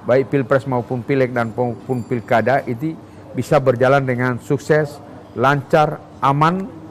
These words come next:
dan berhasil menghasilkan berbagai keputusan-keputusan politik penting. Terpilihnya presiden, terpilihnya anggota D P R,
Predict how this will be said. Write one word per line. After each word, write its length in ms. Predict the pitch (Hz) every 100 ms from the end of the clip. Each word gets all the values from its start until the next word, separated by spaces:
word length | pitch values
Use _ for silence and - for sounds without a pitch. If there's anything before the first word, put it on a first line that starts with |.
| -
dan 440 | 147 143 156 170 170 - - - - - - 127
berhasil 480 | 143 - 185 220 170 156 - - - 131
menghasilkan 880 | 151 160 165 147 143 160 156 170
berbagai 560 | 143 123 127 127 170 185 - - - -
keputusan-keputusan 1120 | 151 135 139 147 139 135 123 127 127 135 135 -
politik 360 | 139 131 151 -
penting. 480 | 139 120 175 143 101 - - - - - -
Terpilihnya 480 | - - 123 117 113
presiden, 560 | 113 - 135 147 160 147
terpilihnya 400 | 127 123 120 120
anggota 200 | 117 113
D 160 | 117 110
P 80 |
R, 400 | - 147 160 165